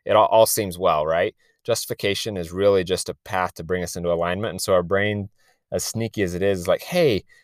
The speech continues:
um, this really is gonna be okay, um, because it's not your fault, and we're safe, and we're okay, and we've been doing it all okay."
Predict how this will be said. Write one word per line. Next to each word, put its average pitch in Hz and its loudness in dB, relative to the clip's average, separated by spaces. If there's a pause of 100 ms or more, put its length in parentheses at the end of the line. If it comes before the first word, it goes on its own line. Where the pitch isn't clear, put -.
(180)
um, 113 -2
this 160 -4
really 139 4
is 104 0
gonna 110 -4
be 104 2
okay, 117 6 (420)
um, 98 -4
because 135 0
it's - -6
not 104 -2
your 78 -10
fault, - -6 (280)
and 90 -4
we're 98 4
safe, 85 0
and 95 -6
we're 95 6
okay, 90 2
and 90 -8
we've 95 -4
been 92 -4
doing 90 -4
it 80 -6
all 76 -2
okay." 71 -6